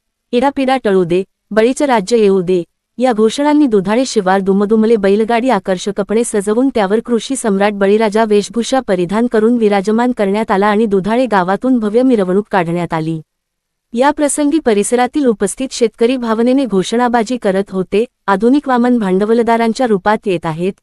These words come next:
सावध राहा, सावध राहा," असा संदेश दिला.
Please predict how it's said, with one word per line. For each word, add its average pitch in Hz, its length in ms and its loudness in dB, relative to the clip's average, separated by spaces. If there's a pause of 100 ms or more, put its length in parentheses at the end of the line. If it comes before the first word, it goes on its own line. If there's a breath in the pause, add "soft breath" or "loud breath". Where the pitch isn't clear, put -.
(240)
सावध 240 360 2
राहा, 202 380 0 (300)
सावध 247 380 0
राहा," 180 360 0 (180)
असा 208 240 -2
संदेश 208 460 0
दिला. 180 240 0